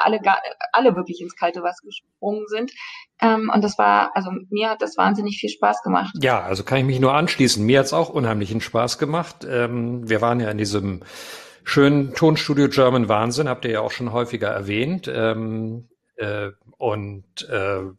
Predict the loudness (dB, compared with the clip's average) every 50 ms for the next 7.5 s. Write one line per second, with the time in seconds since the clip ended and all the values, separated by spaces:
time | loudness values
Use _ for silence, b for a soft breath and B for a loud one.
0 | _ -8 -2 0 0 2 2 2 2 2 0 -2 -2 -4 -4 -2 0 2 2 2
1 | 2 2 0 0 0 -2 -2 2 2 2 4 4 2 2 0 0 -2 -4 -4 -4
2 | -4 -4 -4 -4 -4 -4 -4 -2 -2 -4 -2 0 0 0 0 0 -2 -2 0 0
3 | 0 -2 -4 -6 -6 -6 -6 -4 -4 -4 -4 -2 -2 -4 -4 -6 B B B B
4 | B B B B B -4 -2 0 0 0 2 2 2 2 2 2 4 4 4 4
5 | 4 4 2 2 0 0 -2 -2 -2 -4 -4 -4 -4 -4 -4 -4 -2 -4 -4 -6
6 | -6 -8 -6 -4 -4 0 2 2 2 2 0 -2 -4 -4 -4 -6 -4 -4 -4 -2
7 | -2 -2 0 0 -2 -2 -2 -4 -6 -8